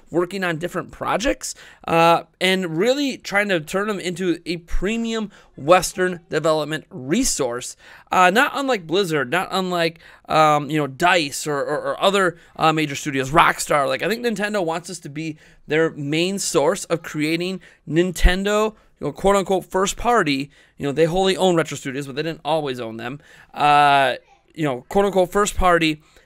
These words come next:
Western style games. And they're looking beyond Metroid Prime four,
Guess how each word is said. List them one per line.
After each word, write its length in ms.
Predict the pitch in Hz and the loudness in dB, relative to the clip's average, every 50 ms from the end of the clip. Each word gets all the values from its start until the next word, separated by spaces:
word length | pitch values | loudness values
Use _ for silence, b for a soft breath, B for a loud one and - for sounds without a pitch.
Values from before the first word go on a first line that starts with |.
| b b b | b b b
Western 600 | - 139 160 185 170 - - - 175 175 170 165 | 0 4 4 4 4 2 -2 -4 -4 -4 -4 -6
style 420 | - - 165 147 147 151 151 143 | -4 0 2 2 4 4 2 0
games. 420 | 135 135 127 110 107 - - - - B B B B | 0 -4 -6 -6 -8 -12 -20 -20 -20 B B B B
And 300 | B 160 160 160 - - _ | B 0 0 0 -2 -4 _
they're 160 | - 170 214 226 | 4 4 4 6
looking 360 | 247 240 233 233 220 196 180 | 4 0 0 -2 -6 -6 -6
beyond 720 | 175 185 180 170 170 165 180 185 180 175 156 139 131 - - | -6 -6 -4 -2 -2 -2 -2 -2 -4 -4 -4 -6 -8 -12 -12
Metroid 300 | - 156 147 - 156 139 | -10 -8 -6 -6 -6 -4
Prime 180 | - 151 147 139 | -2 0 -2 -2
four, 400 | 131 - 151 143 139 135 123 123 | -2 0 0 2 2 2 2 0